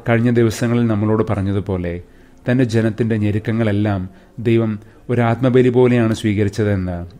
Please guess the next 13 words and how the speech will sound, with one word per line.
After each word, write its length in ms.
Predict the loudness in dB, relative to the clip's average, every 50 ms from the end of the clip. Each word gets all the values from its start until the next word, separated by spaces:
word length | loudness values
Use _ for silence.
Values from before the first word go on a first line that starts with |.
| -8 -4 -2
ഇരട്ടി 320 | 0 0 -2 0 0 0
വീര്യമുള്ള 480 | 2 2 0 0 0 0 0 0 -2 -2
ആത്മബലി. 680 | -4 -4 -2 -4 -2 -2 -2 -4 -4 -4 -6 -6 -8 -12 -18 -20 -20 -20 -20 _ -20 -20 -20 _ -20 -20 -20 -8 -4 -2
ഇന്ന് 140 | 0 0
സങ്കീർത്തനം 640 | -2 -2 -2 -2 0 0 0 0 0 -2 -4 -2 -2
നൂറ്റിനാൽപത്തഞ്ച് 960 | -2 -2 -2 -4 -2 -4 -2 -2 -2 -4 -4 -4 -4 -4 -4 -4 -4 -6 -6 -8 -12 -18 -10 -4 -2
മനുഷ്യാവതാരത്തിന്റെ 920 | -2 -2 -2 -2 -2 0 0 2 2 2 0 0 0 -2 -2 -2 -2 -2
ജീവിതഗന്ധം 760 | -2 -2 -2 0 2 2 2 2 0 -2 -2 -2 -2 -4 -2
പേറിക്കൊണ്ട് 500 | -2 -2 -2 -2 -2 -2 -2 -2 -2 -2
തന്നെ 300 | -2 -2 -2 -2 -4 -6 -6 -4
പറയുകയാണ് 800 | -2 0 0 0 0 0 0 0 -2 -2 -2 -4 -6 -6 -8 -10 -10 -4 -2
സകല 280 | -2 0 0 0 0
മാംസത്തോടും, 760 | 0 0 0 -2 -2 -4 -6 -4 -2 -2 -2 -2 -4 -8